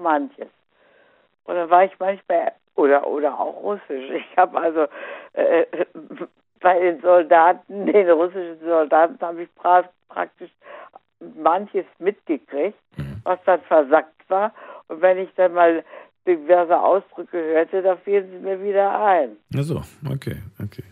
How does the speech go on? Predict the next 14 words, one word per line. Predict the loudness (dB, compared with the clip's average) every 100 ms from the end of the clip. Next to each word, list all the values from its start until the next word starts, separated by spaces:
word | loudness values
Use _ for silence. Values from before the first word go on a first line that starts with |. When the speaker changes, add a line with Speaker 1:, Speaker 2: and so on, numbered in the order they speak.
| _ -6
Speaker 1:
Das | -4 4
war | 4
manchmal | 4 -8 _ -8 -8
sogar | -6 -8 -8
ganz | -10 -10 _
komisch. | -12 -12 _ _ _ _ _ _ _ _ _ _ -18 -18 -20 -20 _ -4
Speaker 2:
Gibt | -4 -2
es, | -8 -8 -6
ähm, | -2 0 0 -4 -10
eine | -2 -2
Sprache, | -2 -4 -2 0 0 -2 -2 -2
gegen | -4 -4 0 -2 -2 -6
die | -2 0 -2 -4 -8 _ _ _ _
du | -8 -6 -2 -2 -4